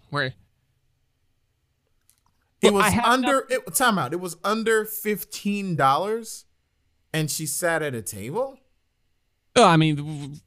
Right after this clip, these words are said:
Speaker 1: that's fine. It was, you know, she was, again, she was with her husband. They were having a quick little bite. The restaurant was empty.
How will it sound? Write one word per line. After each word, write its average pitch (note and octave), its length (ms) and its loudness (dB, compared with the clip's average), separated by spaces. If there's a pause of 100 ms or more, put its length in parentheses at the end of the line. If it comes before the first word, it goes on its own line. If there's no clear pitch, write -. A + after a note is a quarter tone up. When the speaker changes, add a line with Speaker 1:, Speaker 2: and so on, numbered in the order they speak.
(600)
Speaker 1:
that's D#3+ 280 2
fine. - 300 -6
It D#3+ 140 2
was, C#3+ 160 2
you C#3+ 80 -2
know, A2 140 -4
she - 420 0
was, D3 400 0 (240)
again, C#3+ 240 0
she - 140 -6
was C3+ 120 -4
with F#3+ 120 0
her F3+ 100 2
husband. E3 440 -2 (1700)
They D#3+ 120 4
were D#3+ 140 2
having D#3 320 -2
a C#3+ 40 -4
quick E3 280 -4
little D#3 200 -2
bite. C#3+ 320 -2 (1200)
The D3 60 2
restaurant D3 440 2
was C3 100 -2
empty. - 400 -12